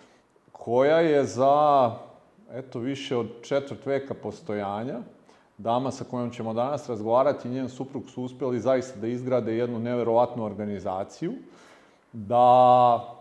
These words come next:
naprave izuzetne rezultate, tako da su, eto, sad u strateškom partnerstvu sa jednom od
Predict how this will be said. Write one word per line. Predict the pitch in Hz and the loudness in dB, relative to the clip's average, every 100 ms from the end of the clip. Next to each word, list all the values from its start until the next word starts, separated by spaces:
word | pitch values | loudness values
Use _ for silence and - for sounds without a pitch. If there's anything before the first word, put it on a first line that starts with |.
| - | -6
naprave | 123 127 143 127 123 | -4 -2 -2 0 -2
izuzetne | 104 110 135 143 127 | -4 -2 -2 -2 -4
rezultate, | 120 107 110 123 127 135 113 | -6 -4 -4 2 2 2 -2
tako | 123 123 | -2 -2
da | 120 117 | -4 -4
su, | - | -4
eto, | 123 123 | -6 -6
sad | - 131 113 120 | -4 -4 -2 -8
u | - 117 110 107 | -8 -6 -6 -8
strateškom | - 127 127 131 - 110 | 0 0 0 -6 -6 -6
partnerstvu | 113 - 123 131 127 101 | -6 -6 -6 -6 -8 -14
sa | - | -4
jednom | 120 123 123 120 | -2 -2 -2 -2
od | 113 104 | -2 -4